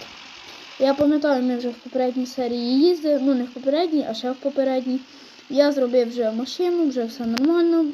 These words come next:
пофарбував її, вона в мене ще раз після того поламалась, бо трамблер зі свічками полетіли. Так, ну да ладно, коротше, неважливо, все. Ми летимо зараз до складу.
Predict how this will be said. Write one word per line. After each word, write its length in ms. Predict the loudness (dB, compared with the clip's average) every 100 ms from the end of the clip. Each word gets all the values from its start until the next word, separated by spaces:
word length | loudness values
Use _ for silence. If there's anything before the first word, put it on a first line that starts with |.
| -8 -16
пофарбував 640 | -12 -6 -4 0 2 2
її, 120 | 0 0
вона 180 | -2
в 40 | 0
мене 220 | 0 -4
ще 380 | -6 -4 -4 -4 -12 -20 -20 _
раз 360 | 0 2 2 -2 -16
після 220 | -12 -8
того 220 | -4 -4
поламалась, 560 | -2 -4 0 0 0 2
бо 220 | 2 2 -2 -20 _ _ _ -20 -10
трамблер 460 | -2 0 2 2 2
зі 180 | -4 -12
свічками 560 | -12 -10 -6 -4 -6
полетіли. 600 | -8 -8 -10 -8 -6 -6 -8 -18 -20 -8
Так, 180 | -6 -4 0
ну 160 | 2 4
да 120 | 4
ладно, 300 | 2 -2 -10 -14
коротше, 300 | -14 -8 -2
неважливо, 500 | 0 -2 -4 -8 -10
все. 220 | -8 -6 0
Ми 140 | 2
летимо 600 | 2 2 2 4 2 -2 -4
зараз 360 | -4 -4 -6
до 160 | -10 -14
складу. 440 | -6 -2 -2 -2